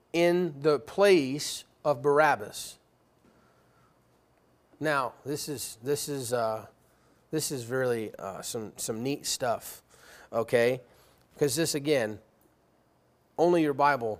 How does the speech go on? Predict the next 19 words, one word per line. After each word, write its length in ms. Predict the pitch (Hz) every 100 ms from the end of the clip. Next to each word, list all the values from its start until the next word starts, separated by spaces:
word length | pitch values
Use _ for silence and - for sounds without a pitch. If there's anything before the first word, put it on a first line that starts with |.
| -
only 220 | 139 147
your 100 | 131
Bible 480 | 110 123 107 95 82 _ _ -
can 220 | 123 107
do 120 | 107
this. 380 | 87 78 - - - - -
<laughs> 80 | 196 - - - 151 - 175
This 240 | 165 185
is, 180 | 156 -
this 260 | 143 139
is, 220 | 143 113 131
this 220 | 135 139
is 180 | 123 -
miraculous 600 | 127 131 127 120 110 -
stuff. 340 | 131 107 - - - - - -
Barabbas 800 | 160 165 208 165 139 - - - _ _ _ _ _ _ _ _ -
is 180 | 175 135
a 60 |
thief. 600 | - 180 123 95 - -